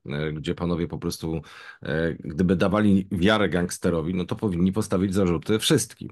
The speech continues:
no bo to jest tak, że nie można postawić, opisać czynu i postawić za-, zarzutu, e, tylko i wyłącznie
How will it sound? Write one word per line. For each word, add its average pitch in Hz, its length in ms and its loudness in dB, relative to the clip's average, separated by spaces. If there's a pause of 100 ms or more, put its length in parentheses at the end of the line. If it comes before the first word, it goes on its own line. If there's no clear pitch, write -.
(140)
no 65 120 -8
bo 71 140 -6
to 69 140 -6
jest 78 180 -6
tak, 82 220 -4
że 87 460 -2 (180)
nie 90 140 0
można 85 300 -2
postawić, - 760 -8
opisać - 420 -2
czynu 92 360 2
i 95 80 2
postawić 82 560 -4
za-, 85 200 0
zarzutu, 82 680 0 (640)
e, 78 240 -2
tylko 92 280 0
i 87 80 4
wyłącznie 85 800 -2